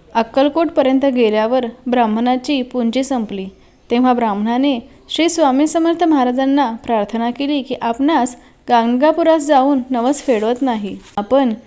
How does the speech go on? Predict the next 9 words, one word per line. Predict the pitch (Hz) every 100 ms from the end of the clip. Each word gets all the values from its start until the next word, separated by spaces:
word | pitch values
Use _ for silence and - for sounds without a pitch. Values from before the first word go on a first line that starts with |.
| - _ 240
दत्त | 226 -
अवतार | 294 262 254 269 302
आहात, | 294 226 190 - _ _ _ -
तर | 320 294
येथेच | 277 262 320 349 339
नवस | 277 285 -
फेडून | 277 226 262 277
घ्यावा. | 254 202 190 - _ _ -
महाराजांनी | 247 254 294 320 349 349 285